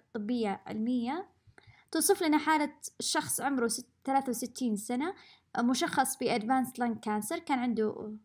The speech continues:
سرطان رئة متقدم، تم استخدام معاه ال combination of chemotherapy and immunotherapy. إحنا بالعادة ال patient with cancer نستخدم معاهم الكيموثيرابي. طيب المريض هذا ت-، آه، جربوا معاه طريقة جديدة ومستحدثة بحيث إنه دمجوا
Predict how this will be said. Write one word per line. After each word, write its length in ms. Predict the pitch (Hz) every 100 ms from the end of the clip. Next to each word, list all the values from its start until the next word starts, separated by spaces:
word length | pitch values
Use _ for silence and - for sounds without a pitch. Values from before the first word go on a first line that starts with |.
| _ _ -
سرطان 380 | 247 254 247
رئة 160 | 240 -
متقدم، 600 | 214 220 240 254 220 381 427 _ - - - _
تم 160 | 427 359
استخدام 520 | - - 262 320 285
معاه 420 | 262 262 311 349 -
ال 100 | 247
combination 760 | - 277 277 262 285 285 240
of 60 | 226
chemotherapy 800 | - 285 220 220 285 294 381 -
and 180 | 247 240
immunotherapy. 600 | 247 254 208 214 196 - - - - -
إحنا 200 | 262 302
بالعادة 420 | 277 277 311 220
ال 100 | 208
patient 320 | 277 302 277 -
with 100 | 262 -
cancer 400 | 370 381 440 -
نستخدم 320 | 269 - 302
معاهم 340 | 277 294 277 233
الكيموثيرابي. 720 | - 254 202 202 214 - - - - - _
طيب 260 | 320 254 262
المريض 340 | 294 370 302
هذا 300 | 294 359 381
ت-، 180 | 381 370
آه، 400 | 320 - 294 294
جربوا 520 | - 269 330 302 294
معاه 300 | 277 294 320
طريقة 340 | 311 311 294
جديدة 380 | 226 240 262 220
ومستحدثة 680 | 214 214 302 294 262 311 392
بحيث 380 | 392 311 302 269
إنه 140 | 269
دمجوا 540 | 220 269 254 226 285